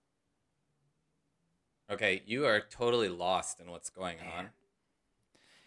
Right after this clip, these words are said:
Speaker 2: Can I do
Speaker 1: And
Speaker 2: something instead then?
Speaker 1: Yep.
Speaker 2: Can I try to wrap my head around the identity of this figure, who this might be?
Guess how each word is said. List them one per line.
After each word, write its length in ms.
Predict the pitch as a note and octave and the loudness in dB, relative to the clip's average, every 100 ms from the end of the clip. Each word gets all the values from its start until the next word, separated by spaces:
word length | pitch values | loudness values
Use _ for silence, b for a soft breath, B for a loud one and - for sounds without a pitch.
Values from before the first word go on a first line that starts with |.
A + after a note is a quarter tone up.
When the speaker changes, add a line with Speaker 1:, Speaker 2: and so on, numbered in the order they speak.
| b | b
Speaker 2:
Can 200 | F#2 F2+ | -2 0
I 60 | C#3 | 0
do 100 | D#3+ | -2
Speaker 1:
And 60 | |
Speaker 2:
something 320 | E3 D#3+ D#3+ C3+ | -6 -6 -6 -6
instead 720 | G#2 - - - A#2+ A#2+ C3 | -8 -10 -12 -10 -6 -6 -6
then? 320 | C3+ D3 D3+ D3+ _ _ _ _ _ _ _ _ _ - | -8 -8 -10 -14 _ _ _ _ _ _ _ _ _ -2
Speaker 1:
Yep. 260 | A2+ F3+ - _ _ _ _ _ _ - | 0 0 -4 _ _ _ _ _ _ -8
Speaker 2:
Can 140 | A2 | -4
I 240 | A2 A2 A2 _ _ _ _ _ _ _ F#3 F#3 _ _ _ _ | -4 -6 -8 _ _ _ _ _ _ _ -20 -20 _ _ _ _
try 420 | - - F#3+ F3 | -12 -6 0 0
to 360 | E3+ - D#3 B2 - _ _ _ A2 A2+ | -2 -4 -4 -6 -10 _ _ _ -10 0
wrap 220 | C#3 C3+ | 2 2
my 160 | B2 | -2
head 220 | A2+ C#3 B2+ | -4 -6 -6
around 440 | A2+ A2+ A2 G2+ | -4 -4 -4 -8
the 140 | G2+ | -8
identity 680 | F#2+ F2 F2+ F#2+ G#2+ A#2+ A#2+ _ | -10 -10 -12 -10 -10 -10 -12 _
of 140 | A2+ | -16
this 180 | A#2 A2 | -14 -14
figure, 480 | - B2 A#2 A#2+ A#2 _ _ _ | -12 -12 -10 -10 -12 _ _ _
who 120 | C3+ | -12
this 220 | A#2 A2 - | -12 -12 -12
might 220 | G#2+ F#2+ | -12 -12
be? 300 | G#2 G#2 | -10 -10